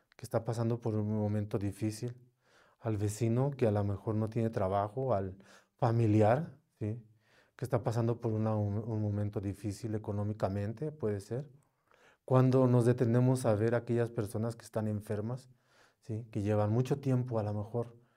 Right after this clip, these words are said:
que ya están en cama, y que entonces nosotros agarramos un tiemp-, un parte de nuestro tiempo para ir a visitarlos. O a lo mejor le hablamos por teléfono a alguien que aunque esté un poco distante, pero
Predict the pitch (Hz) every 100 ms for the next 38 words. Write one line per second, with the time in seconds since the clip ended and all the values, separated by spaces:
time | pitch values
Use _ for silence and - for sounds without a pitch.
0 | _ _ _ - 110 110 107 117 113 113
1 | 107 110 113 120 - - _ _ _ _
2 | _ _ 107 131 117 139 139 147 131 123
3 | 131 131 - - _ _ _ _ _ _
4 | _ _ _ _ _ _ _ _ - 127
5 | 113 113 127 131 147 127 135 123 127 139
6 | 139 143 143 143 135 139 139 120 113 -
7 | 107 127 123 127 127 120 113 117 110 107
8 | - - 107 104 101 _ _ _ _ _
9 | _ _ _ _ _ _ - 123 127 127
10 | 139 143 127 127 127 127 127 123 113 113
11 | 113 120 107 107 110 113 117 113 - _
12 | _ _ - 120 110 110 110 131 120 127
13 | 120 127 110 107 123 120 131 131 123 107